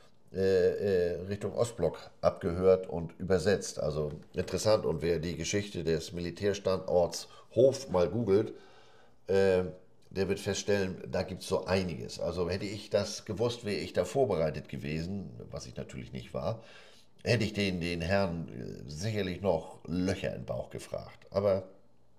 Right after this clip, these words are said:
insofern, ach so, wir stellten dann bei dem Gespräch noch fest, weil wir, wie gesagt, drauf kamen, es gibt American Football in Deutschland.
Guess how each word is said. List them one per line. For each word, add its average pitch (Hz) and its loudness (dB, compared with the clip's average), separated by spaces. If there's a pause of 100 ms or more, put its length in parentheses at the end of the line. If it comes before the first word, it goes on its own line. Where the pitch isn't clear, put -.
(380)
insofern, 104 2 (520)
ach - -4
so, - -6
wir 120 0
stellten 135 -2
dann 117 0
bei 101 0
dem 113 -4
Gespräch 107 -6
noch 98 -4
fest, - -4
weil 92 -4
wir, 90 -4
wie 95 -6
gesagt, 95 -6
drauf 87 -2
kamen, 92 -4
es - -10
gibt 101 -8
American 85 -6
Football - -8
in - -10
Deutschland. 90 -6